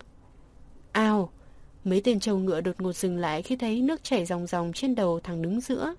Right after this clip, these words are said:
Hình như là rượu thì phải. Chưa kịp hoàng hồn thì không biết từ đâu có mấy cái ghế sắt lao thẳng về phía tụi nó từ đằng sau, khiến chúng ngã chồm xuống đất. Nim ngơ ngẩn nhìn lên.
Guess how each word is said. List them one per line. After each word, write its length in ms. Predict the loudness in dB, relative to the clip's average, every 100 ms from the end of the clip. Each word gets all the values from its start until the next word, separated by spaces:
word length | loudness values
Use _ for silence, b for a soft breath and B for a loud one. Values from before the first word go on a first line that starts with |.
| b b b b b 2
Hình 180 | 2 6
như 120 | 4
là 160 | 4
rượu 220 | 4 2 2
thì 160 | -4
phải. 360 | -2 -2 -2 -6 -18 -20 -20 -20 -20 -20 -14
Chưa 180 | 2 2
kịp 200 | 2 0
hoàng 220 | -2 -2
hồn 220 | 0 -2
thì 80 | -2
không 200 | -2 0
biết 140 | 0 0
từ 140 | 0 2
đâu 220 | 0 0
có 120 | 2
mấy 140 | 2
cái 180 | 2 0 2
ghế 180 | 2
sắt 240 | 2 0 -2 0
lao 260 | 0 0 -2
thẳng 260 | -4 -4 -4
về 120 | -6
phía 220 | -4 -4
tụi 240 | -2 -2
nó 260 | -2 -4 -4
từ 80 | -2
đằng 200 | -4 -6
sau, 320 | -4 -2 -2 B B B B
khiến 200 | 4 4
chúng 360 | 4 4 2 2
ngã 200 | 0 -2
chồm 240 | 2 2
xuống 240 | 2 -2 0
đất. 160 | -2 -2 -10 b b b b b -20 -4
Nim 360 | 4 4 4 2
ngơ 160 | 2 2
ngẩn 260 | 0 0
nhìn 180 | 0 0
lên. 300 | 0 0